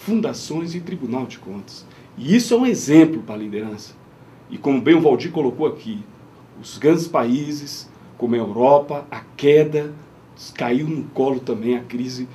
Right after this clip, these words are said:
dos servidores públicos. E lá não teve carreirinha nem carreironas, mas sim todos os servidores na rua com a bandeira única, em defesa da família, do trabalhador.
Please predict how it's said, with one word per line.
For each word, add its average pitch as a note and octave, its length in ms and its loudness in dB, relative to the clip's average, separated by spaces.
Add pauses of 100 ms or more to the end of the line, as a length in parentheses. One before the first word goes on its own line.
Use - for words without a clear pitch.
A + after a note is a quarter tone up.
(180)
dos B2 200 -10
servidores G#2 520 -8
públicos. - 540 -18 (280)
E A2 100 -10
lá A#2+ 400 2 (260)
não B2+ 140 0
teve C3 380 4
carreirinha B2+ 760 4
nem B2+ 180 2
carreironas, C3+ 920 2 (360)
mas B2 220 -2
sim - 400 -4 (220)
todos F3 340 2
os C3+ 80 -10
servidores A#2+ 520 -4
na A#2 100 -2
rua C3 400 -4 (260)
com D3+ 100 0
a D3+ 40 0
bandeira C#3+ 420 2
única, A#2+ 460 2 (340)
em B2 60 0
defesa B2 640 -2 (140)
da D3 120 -2
família, A#2+ 560 -4 (240)
do B2 120 -6
trabalhador. G#2 640 -10